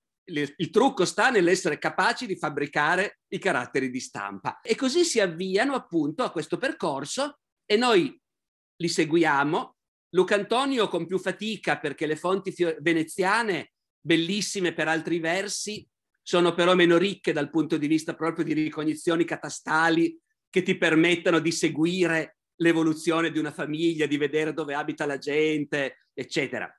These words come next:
A Firenze invece Filippo lo possiamo seguire molto bene e poi c'è anche quell'altro fondo che a quel punto subentra, e cioè l'archivio dei monaci della Badia, della Badia fiorentina, perché Filippo è affittuario dei monaci della Badia,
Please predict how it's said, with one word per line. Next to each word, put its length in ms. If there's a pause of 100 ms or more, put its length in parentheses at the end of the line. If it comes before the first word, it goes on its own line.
(500)
A 80
Firenze 420
invece 340
Filippo 360
lo 100
possiamo 300
seguire 320
molto 320
bene 380 (380)
e 160
poi 180
c'è 120
anche 240
quell'altro 560
fondo 420
che 120
a 40
quel 140
punto 300
subentra, 760 (320)
e 160
cioè 600
l'archivio 840
dei 180
monaci 480
della 160
Badia, 480
della 160
Badia 260
fiorentina, 640 (580)
perché 280
Filippo 360
è 40
affittuario 640
dei 160
monaci 360
della 160
Badia, 380